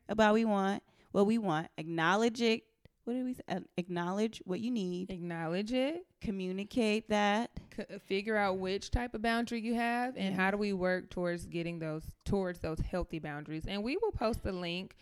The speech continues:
Speaker 2: to therapist aid dot com so that you can refer to these, um, documents, these worksheets for yourself.
Speaker 1: Yeah.
Speaker 2: Go through 'em with your friends and family. And like I said, it's going to be different. You know, you might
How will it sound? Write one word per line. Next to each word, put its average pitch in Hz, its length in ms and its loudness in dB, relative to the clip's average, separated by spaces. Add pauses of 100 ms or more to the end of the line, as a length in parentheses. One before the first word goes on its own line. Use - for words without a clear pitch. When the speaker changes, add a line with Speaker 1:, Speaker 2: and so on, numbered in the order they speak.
(300)
Speaker 2:
to 214 180 2
therapist 190 600 -2
aid 185 340 -2
dot 180 260 -4
com 165 460 -4
so 185 160 -4
that 170 300 -4
you 214 100 -4
can 226 460 -4 (180)
refer 202 480 2
to 269 100 -2
these, 208 800 -2 (420)
um, 175 460 -4 (140)
documents, 185 500 -2
these 185 160 -2
worksheets 180 840 -2 (120)
for 175 120 -2
yourself. 202 720 2 (100)
Speaker 1:
Yeah. 247 320 0
Speaker 2:
Go 285 240 6
through 330 120 4
'em 294 120 4
with 294 220 2
your 277 80 2
friends 269 320 2
and 269 120 0
family. 196 640 -2 (340)
And 208 140 0
like 240 180 2
I 247 40 2
said, 247 260 4
it's 277 180 2
going 262 320 2
to 240 200 -2
be 220 180 0
different. 180 600 -2
You 180 120 -2
know, 175 380 0
you 185 180 -4
might 247 480 -2